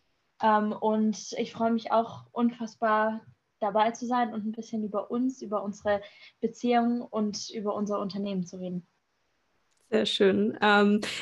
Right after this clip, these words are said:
Speaker 2: ja, für viele, die das noch nicht wissen oder zumindest spätestens im Intro hättet ihr es ja gehört oder hättet ihr es hören sollen.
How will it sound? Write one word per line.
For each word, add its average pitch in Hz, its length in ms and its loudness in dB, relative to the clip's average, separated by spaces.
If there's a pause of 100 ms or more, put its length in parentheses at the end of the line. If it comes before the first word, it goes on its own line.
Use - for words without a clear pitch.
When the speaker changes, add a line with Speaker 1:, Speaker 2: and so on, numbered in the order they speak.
Speaker 2:
ja, 294 180 10
für 240 160 4
viele, 254 340 6
die 233 220 0
das 233 160 6
noch 226 120 4
nicht 214 200 0
wissen 262 280 6
oder 190 360 6
zumindest 220 380 -2
spätestens 196 640 -2
im 190 80 -6
Intro 202 240 -6
hättet 190 300 -4
ihr 185 60 8
es 190 120 0
ja 185 280 2 (200)
gehört 196 400 4
oder 180 120 4
hättet 196 260 -4
ihr 196 60 2
es 196 120 -2
hören 190 160 2
sollen. 190 340 4